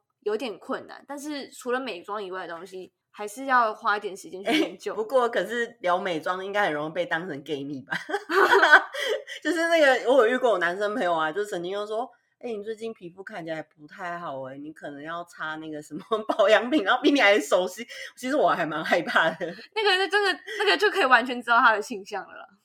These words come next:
Speaker 2: 没有哎，但是其实我认识这样的人，但他是直男。
Speaker 1: <gasps>
Speaker 2: 然后还看着我的手，就有一天这样摸着我的手，然后说，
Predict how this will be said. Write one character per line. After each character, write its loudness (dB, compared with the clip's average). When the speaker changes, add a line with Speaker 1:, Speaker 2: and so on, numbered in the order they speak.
Speaker 2:
没 -2
有 6
哎， 4
但 -2
是 -6
其 -12
实 2
我 6
认 4
识 -16
这 -2
样 -2
的 -2
人， -6
但 -6
他 -10
是 -14
直 -20
男。 -20
Speaker 1:
<gasps> -12
Speaker 2:
然 -4
后 2
还 6
看 0
着 2
我 4
的 0
手， -2
就 0
有 0
一 -2
天 -2
这 -4
样 -2
摸 -4
着 -2
我 -2
的 -6
手， -10
然 -12
后 -8
说， -8